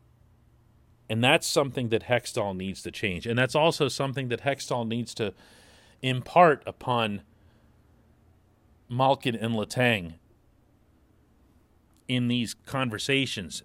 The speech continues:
that they're gonna have. I hope it happens. I really do. I, I, I'm not opposed to it. Uh, I'm also not gonna lie to you. I think that the Sappy effect is,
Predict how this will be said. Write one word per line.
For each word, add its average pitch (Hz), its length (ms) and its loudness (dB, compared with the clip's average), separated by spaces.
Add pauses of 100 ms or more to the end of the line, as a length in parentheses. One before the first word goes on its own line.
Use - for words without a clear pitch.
(100)
that 101 200 -6
they're 110 160 2
gonna 92 240 -6
have. 92 480 -8 (800)
I 202 160 8
hope 262 260 6
it 214 60 6
happens. 208 640 2 (160)
I 123 80 0
really 180 320 4
do. 135 280 0
I, 123 340 4
I, 175 40 6 (920)
I'm 180 200 4
not 180 220 6
opposed 160 420 2
to 98 140 -4
it. 69 100 -12 (420)
Uh, - 260 -20 (280)
I'm 117 360 -4 (380)
also 143 300 2
not 139 240 0
gonna 151 160 -2
lie 156 280 2
to - 140 -8
you. 92 120 -4
I 104 80 0
think 131 260 -6
that 120 160 -8
the 117 80 -8
Sappy 123 560 -4
effect 127 400 -4
is, 135 480 -4